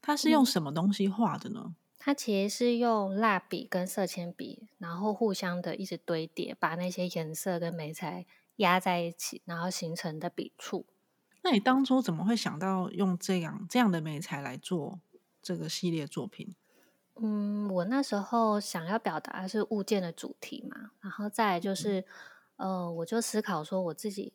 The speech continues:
Speaker 2: 对于表达这个主题有没有什么一个精神，或者是我想要表达它背后的那个状态。然后我想到的是时间的痕迹，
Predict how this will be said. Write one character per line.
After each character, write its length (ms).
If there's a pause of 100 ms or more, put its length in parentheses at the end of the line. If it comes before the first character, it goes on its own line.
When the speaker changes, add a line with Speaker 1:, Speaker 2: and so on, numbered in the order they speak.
Speaker 2:
对 180
于 40
表 220
达 220
这 160
个 100
主 220
题 260
有 160
没 60
有 100
什 200
么 380
一 120
个 180
精 360
神， 440
或 140
者 60
是 160
我 140
想 140
要 140
表 240
达 280 (360)
它 140
背 260
后 180
的 120
那 180
个 380 (120)
状 300
态。 240 (500)
然 140
后 120
我 100
想 240
到 220
的 80
是 280
时 320
间 400
的 280
痕 360
迹， 360